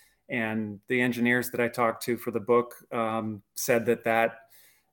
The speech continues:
mentality filtered its way through the program, that when they, uh, proposed, um, a safety enhancement, uh, it was shot down. And the idea, uh, the, the, the message repeatedly from management was, uh,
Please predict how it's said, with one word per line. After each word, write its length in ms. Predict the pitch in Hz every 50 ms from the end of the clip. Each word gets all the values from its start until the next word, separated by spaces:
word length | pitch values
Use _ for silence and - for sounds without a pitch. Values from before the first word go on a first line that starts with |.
| _ _
mentality 580 | 143 131 120 117 - 123 117 113 120 117 117 113
filtered 420 | 110 - 131 120 120 - 131 113
its 180 | 113 110 - -
way 480 | 120 117 113 113 113 113 110 107 - _ _ -
through 180 | - 135 123
the 80 | 110 117
program, 640 | 113 - 131 117 113 104 117 107 101 101 98 98
that 240 | 95 101 104 120 - -
when 220 | 123 120 117 113
they, 320 | 110 110 110 107 107 104 - _ _ _ - 131
uh, 220 | 120 104 107 107
proposed, 880 | 107 - - - - 127 123 117 117 117 107 104 - - - - - -
um, 540 | 123 113 110 107 107 107 107 110 104 110 117 -
a 80 | 123 -
safety 420 | - - 123 120 120 - - 123
enhancement, 680 | 120 107 107 123 120 117 117 - - 123 120 117 117 117 - -
uh, 300 | 127 113 110 110 107 104 95
it 100 | 120 110
was 140 | 117 113 -
shot 300 | - 131 113 110 113 117
down. 400 | 117 113 110 113 113 113 110 104 - - - - _ _ _ _ _ -
And 320 | - 117 110 110 107 107
the 120 | 113 107
idea, 540 | 104 107 101 120 113 113 113 110 110 110 107 - _ -
uh, 300 | 117 117 110 107 107 107 107
the, 140 | 110 113 - -
the, 160 | - 113 90 - 120
the 100 | - 113
message 380 | 117 120 117 - - 120 -
repeatedly 540 | 117 113 - - 127 117 117 107 113 117 113
from 220 | - - 123 110
management 600 | 107 107 110 117 117 117 - 117 113 104 101 - - _
was, 600 | 120 117 113 107 107 107 107 104 - - - - -
uh, 460 | - 117 110 107 104 104 104 104 104